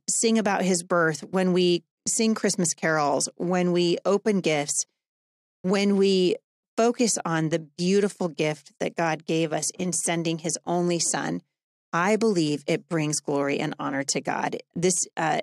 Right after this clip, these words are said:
it's not blatantly anti-Christian. It doesn't draw us away from God. Now, if your focus is just on uh, you know, Santa Claus and all the things, well, then obviously that's not pleasing to the Lord either. But to me,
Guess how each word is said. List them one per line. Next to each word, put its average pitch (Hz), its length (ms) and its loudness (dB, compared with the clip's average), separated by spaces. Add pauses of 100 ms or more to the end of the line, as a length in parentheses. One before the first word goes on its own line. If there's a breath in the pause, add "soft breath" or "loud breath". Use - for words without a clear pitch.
it's - 240 -2
not 190 320 0
blatantly 160 400 0
anti-Christian. 147 640 -4
It 165 140 -6 (180)
doesn't 190 460 0 (180)
draw 139 260 2
us 143 300 0 (100)
away 170 380 2
from 175 180 -2
God. 151 200 0
Now, 214 200 0
if 214 140 -4
your 269 100 2
focus 190 560 2
is 170 240 2 (580 soft breath)
just 202 400 0
on 160 500 2 (500)
uh, 147 420 0
you 175 100 0
know, 147 140 0
Santa 202 420 0
Claus 180 640 2
and 151 140 0
all 170 180 4
the 175 80 2
things, 160 500 0
well, 165 180 4
then 165 400 2 (880)
obviously 190 440 2
that's 165 240 0
not 170 180 0
pleasing 165 320 2
to 165 100 -2
the 151 60 -2
Lord 151 360 0
either. 214 460 2 (580)
But - 180 -2
to 220 120 0
me, 190 580 2